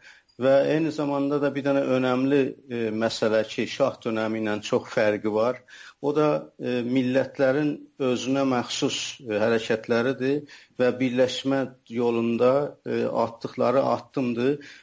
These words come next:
Burada indi milli məsələlər daha özünə, e, müəyyən, e, yol tutub gedir. Toplantılar olur, gö-, görüşlər olur.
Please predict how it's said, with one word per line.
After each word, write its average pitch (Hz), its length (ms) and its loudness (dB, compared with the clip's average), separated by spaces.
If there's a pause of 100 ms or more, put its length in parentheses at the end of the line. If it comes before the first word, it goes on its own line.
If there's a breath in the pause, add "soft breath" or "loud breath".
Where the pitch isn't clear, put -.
Burada 143 360 2
indi 135 300 2 (200)
milli 127 440 2
məsələlər 131 680 2
daha 127 280 0
özünə, 120 380 -4 (320)
e, 120 100 -8
müəyyən, 117 640 0 (380)
e, 123 120 -8 (560)
yol 123 480 2
tutub - 360 -2
gedir. 107 400 0
Toplantılar 135 760 0
olur, 120 400 -2
gö-, 123 320 -4
görüşlər 120 640 0
olur. 120 320 0